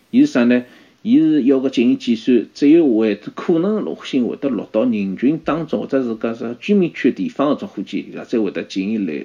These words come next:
拦截。一颗拦截火箭弹要五万到十万美金。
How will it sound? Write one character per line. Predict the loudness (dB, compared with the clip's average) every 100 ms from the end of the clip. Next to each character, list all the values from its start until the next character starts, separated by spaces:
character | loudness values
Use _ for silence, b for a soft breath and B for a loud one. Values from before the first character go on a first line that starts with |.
| -8
拦 | -8 -8
截。 | -10 -10 B B B B B B
一 | -4
颗 | 2 4
拦 | 4 2
截 | 0
火 | 0 -2
箭 | 0
弹 | 2
要 | 2 0
五 | -2 -2
万 | -2
到 | -2 -4
十 | -6
万 | -4 -2
美 | -2
金。 | 0 -4